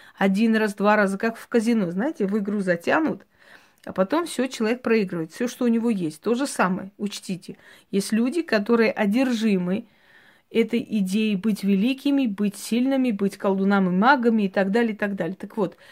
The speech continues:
как только они начинают вот этот круговорот, у них может одно получиться, второе получиться. Их это затянет, это слава, всё такое, и они потеряют осторожность и погибнут. Точно так погибли очень многие те, которых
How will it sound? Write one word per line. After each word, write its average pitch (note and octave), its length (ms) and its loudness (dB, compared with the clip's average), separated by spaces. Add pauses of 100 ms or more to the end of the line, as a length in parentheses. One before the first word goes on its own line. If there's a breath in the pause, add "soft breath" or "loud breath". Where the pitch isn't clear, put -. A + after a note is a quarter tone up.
(120)
как G#3+ 220 -4
только A#3 320 2
они G#3 180 4
начинают G3+ 540 0
вот F#3 160 -10
этот F#3+ 160 -4
круговорот, F#3+ 640 0
у C4 40 0
них A3+ 260 0
может F3+ 320 -2
одно G3+ 260 0
получиться, C4+ 540 -6
второе F#3+ 440 -2
получиться. A#3 680 -6 (800 loud breath)
Их B3+ 220 2
это G3+ 220 4
затянет, A#3+ 680 2
это G3 180 -4
слава, A#3 520 2
всё - 180 -8
такое, B3+ 380 -2
и G3 300 -4
они A3 260 0
потеряют G3 560 -2
осторожность C#4+ 840 -2
и A3+ 120 -2
погибнут. F#3 640 -4
Точно A#3+ 340 -4
так D4 240 -2
погибли G3+ 400 0
очень F#3 240 -2
многие F#3 320 0
те, - 180 -2
которых F#3 440 -6